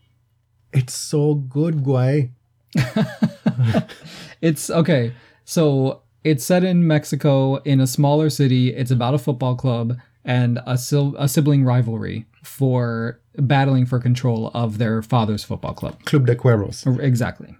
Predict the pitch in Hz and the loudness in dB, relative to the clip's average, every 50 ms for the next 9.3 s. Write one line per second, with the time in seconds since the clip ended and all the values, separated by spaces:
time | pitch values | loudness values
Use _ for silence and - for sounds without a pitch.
0 | _ _ _ _ - 123 120 - 147 147 139 147 139 131 127 123 120 120 117 127 | _ _ _ _ -6 -4 -2 -2 -2 0 0 0 0 0 0 0 0 0 0 0
1 | 123 123 123 117 117 120 120 113 110 117 117 117 110 - - - 131 127 123 123 | 0 0 0 0 0 0 -2 -2 -2 0 -2 -2 -2 -4 -4 -2 0 2 2 2
2 | 127 120 110 107 110 107 104 104 110 110 107 - - 120 113 107 123 120 120 117 | 0 0 0 -2 -2 -2 -2 -2 -2 -4 -4 -4 -4 -2 0 2 2 2 2 2
3 | 117 117 113 113 107 - _ _ _ _ _ _ _ - 110 107 - 127 120 - | 2 2 0 0 -2 -4 _ _ _ _ _ _ _ -8 -6 -2 0 0 0 0
4 | - 127 117 110 117 113 - 120 110 - - 120 107 98 95 - - - - _ | 0 0 2 2 0 0 0 0 -2 -2 -4 -6 -8 -6 -8 -12 -16 -20 -20 _
5 | _ _ _ _ _ _ _ _ - - - 135 127 123 123 123 113 110 101 104 | _ _ _ _ _ _ _ _ -8 -2 0 0 2 2 2 0 0 0 -2 -4
6 | 104 104 - - - 110 - - _ _ _ - 120 120 123 127 123 - _ - | -6 -8 -10 -10 -10 -10 -10 -12 _ _ _ -4 0 0 2 0 0 -4 _ 0
7 | 143 147 143 123 107 - - _ _ _ _ _ _ _ _ _ _ _ _ _ | 2 2 2 2 0 -4 -12 _ _ _ _ _ _ _ _ _ _ _ _ _
8 | _ _ _ _ _ - - - 147 139 135 135 131 - _ _ - 147 123 147 | _ _ _ _ _ -8 -2 0 2 2 2 0 -2 -4 _ _ -4 0 2 2
9 | 143 143 135 123 117 | 2 2 2 0 -2